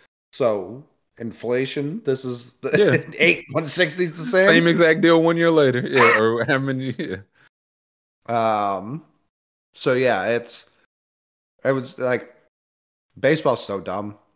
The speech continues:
Speaker 1: the way it's just like, no, this guy's a free agent. He signs first, then this guy will sign next. It's like, what? Go sign the other guy first if, if you have no interest in that guy.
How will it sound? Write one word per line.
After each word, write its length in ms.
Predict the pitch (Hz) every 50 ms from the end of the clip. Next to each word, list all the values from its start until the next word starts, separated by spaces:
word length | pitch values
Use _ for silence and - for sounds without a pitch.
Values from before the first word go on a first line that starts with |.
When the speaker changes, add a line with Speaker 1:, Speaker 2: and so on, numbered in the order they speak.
| _ _
Speaker 1:
the 60 | 104 101
way 200 | 98 101 98 90
it's 200 | 90 87 - -
just 180 | 92 87 - 90
like, 160 | 82 85 80
no, 140 | 101 104 104
this 180 | 110 113 -
guy's 240 | - 123 120 123 127
a 40 | 135
free 280 | - - 135 131 120
agent. 280 | 113 117 117 120 135 113
He 140 | 92 98 104
signs 380 | 107 - - 127 127 135 143 139
first, 440 | - - 107 107 117 127 135 - -
then 160 | 104 101 101
this 180 | 104 107 110 -
guy 240 | - 120 113 120 123
will 140 | 123 127
sign 340 | 127 - 139 135 135 143 147
next. 460 | 143 123 101 117 143 - - - - _
It's 80 | -
like, 160 | - 110 101 101
what? 380 | 135 - - - - _ _
Go 140 | - 180 196
sign 240 | 196 - 208 202 196
the 60 | 202
other 100 | 214 214 202
guy 160 | 196 175 139
first 400 | 127 - 147 120 110 110 110 -
if, 160 | 143 123 123
if 260 | 151 160 156 160 -
you 120 | 160 190 190
have 100 | 180 151
no 240 | 160 185 190 185 196
interest 340 | 190 - 185 185 175 -
in 100 | 175 156
that 200 | 156 170 190 185
guy. 280 | - 120 110 117 135 156